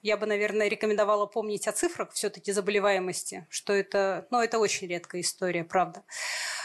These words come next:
Э, это звучит страшно для родителей, это не всегда понятно, как это так,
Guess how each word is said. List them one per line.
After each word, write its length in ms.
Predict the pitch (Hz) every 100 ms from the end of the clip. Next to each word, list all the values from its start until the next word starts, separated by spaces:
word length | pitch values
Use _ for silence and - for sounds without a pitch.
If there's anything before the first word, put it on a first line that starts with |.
| -
Э, 640 | 214 202 202 196 196 - -
это 280 | 233 233 240
звучит 340 | 220 247 247 -
страшно 440 | - 214 185 240
для 160 | 233 247
родителей, 560 | 254 269 269 247 247
это 300 | 240 214 -
не 160 | 214 233
всегда 320 | - 196 208
понятно, 520 | 202 196 190 185 254
как 240 | 233 208 -
это 140 | 190
так, 380 | - 185 175 -